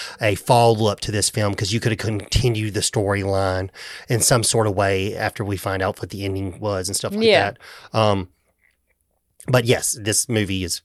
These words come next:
Speaker 1: fantastic, and I know you liked it a lot.
Speaker 2: Yes, I do really enjoy it.
Speaker 1: Yeah, yeah. So this is one, you know, obviously you can't think Thanksgiving without Planes, Trains, and Automobiles.
Speaker 2: I
Speaker 1: Um,
Speaker 2: could. You
Speaker 1: <laughs>
Speaker 2: can't. <laughs>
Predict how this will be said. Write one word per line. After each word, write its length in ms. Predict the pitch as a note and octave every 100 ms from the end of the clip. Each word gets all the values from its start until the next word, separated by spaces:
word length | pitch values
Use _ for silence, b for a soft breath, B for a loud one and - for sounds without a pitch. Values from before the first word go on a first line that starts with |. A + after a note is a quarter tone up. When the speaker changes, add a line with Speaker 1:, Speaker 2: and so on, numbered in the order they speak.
| _
Speaker 1:
fantastic, 840 | - A#2 A2+ G2 G#2+ F2+ - G#2+ G#2+
and 100 | A2
I 60 |
know 120 | B2
you 220 | A#2 A2+ A2
liked 300 | E2 F2 -
it 100 | F2
a 40 |
lot. 180 | E2 G#3
Speaker 2:
Yes, 460 | F3+ F3 E3 - -
I 120 | G#3
do 140 | F3+ F3+
really 240 | F#3+ G3
enjoy 220 | F#3 F#3+
it. 200 | - G2+ -
Speaker 1:
Yeah, 300 | A2 F2+ E2
yeah. 200 | G2 F2+
So 220 | - A#2
this 240 | B2 C#3 B2
is 60 |
one, 200 | A2+ A2+
you 180 | B2 A#2+
know, 60 | A2+
obviously 380 | A2 A2 -
you 60 | G#2+
can't 240 | - A2+ -
think 220 | G#2+ F#2+
Thanksgiving 500 | G#2+ F#2 - F#2 F2+
without 340 | F2 F#2 E2+
Planes, 220 | G2+ E2
Trains, 260 | - F#2+ F2+
and 80 | G2
Automobiles. 600 | F#2+ F#2 F#2 F#2 F#2 - b b b b b -
Speaker 2:
I 120 | C4
Speaker 1:
Um, 60 | F#3
Speaker 2:
could. 340 | E3+ - E3 _ _ -
You 340 | - G3 G3
Speaker 1:
<laughs> 60 | -
Speaker 2:
can't. 260 | - - - - -
<laughs> 800 | G#3 - - A#3 C4+ C#4+ B3+